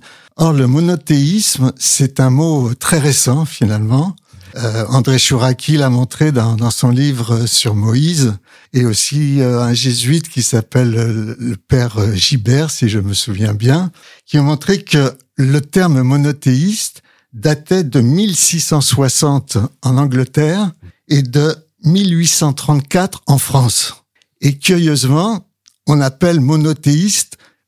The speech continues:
donc des, euh, des, des cultures et des religions qui datent bien avant cette période-là. Et on peut se, s'interroger sur ce que veut dire ce terme monothéiste et si, du point de vue du judaïsme, il correspond vraiment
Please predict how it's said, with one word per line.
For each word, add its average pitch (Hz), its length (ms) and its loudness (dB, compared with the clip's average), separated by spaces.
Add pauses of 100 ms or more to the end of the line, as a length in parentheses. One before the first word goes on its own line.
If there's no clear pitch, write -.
donc 123 320 0
des, 131 580 0 (440)
euh, 123 140 0
des, 117 420 -2
des 117 140 -2
cultures 165 840 0 (140)
et 139 120 0
des 127 220 2
religions 139 720 0 (460)
qui 147 160 2
datent 143 380 0
bien 135 380 2
avant 151 560 0
cette 135 260 -2
période-là. 120 640 0 (400)
Et 131 160 2
on 127 100 0
peut 165 180 0
se, 135 280 0
s'interroger 156 640 2
sur - 180 -2
ce - 80 -8
que - 100 0
veut 135 160 2
dire 160 200 0
ce - 140 0
terme 143 440 0
monothéiste 139 800 0
et 147 60 2
si, 165 420 0
du 127 160 -2
point 143 180 0
de 135 80 2
vue 165 80 0
du 139 140 0
judaïsme, 135 640 0
il - 80 -6
correspond 135 540 0
vraiment 156 520 0